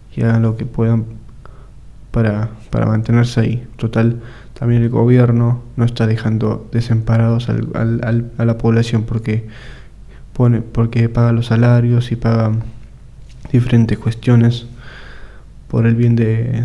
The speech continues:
del pueblo argentino, y me imagino que otras naciones lo hacen para sus respectivos, para su respectiva población y gente. Antes de terminar el programa quiero decir que,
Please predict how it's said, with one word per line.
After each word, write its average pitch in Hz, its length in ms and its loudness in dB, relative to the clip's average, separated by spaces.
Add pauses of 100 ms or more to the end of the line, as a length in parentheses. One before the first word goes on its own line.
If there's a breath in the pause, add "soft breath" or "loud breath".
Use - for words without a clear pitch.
(120)
del 110 120 -4
pueblo 113 240 0
argentino, 117 520 2 (140)
y 120 120 -4
me 113 100 0
imagino 113 340 0
que 120 100 2
otras 117 240 4
naciones 113 420 6
lo 113 100 2
hacen 110 240 0
para 113 160 -2
sus 120 360 -6
respectivos, 113 920 -4 (120)
para 113 160 0
su 113 120 -2
respectiva 113 480 -2
población 110 460 0
y 113 60 0
gente. 113 340 -4 (200)
Antes 139 320 6
de 123 60 2
terminar 127 380 6
el 131 80 4
programa 131 460 4
quiero 120 440 2
decir 117 400 -2
que, 120 360 0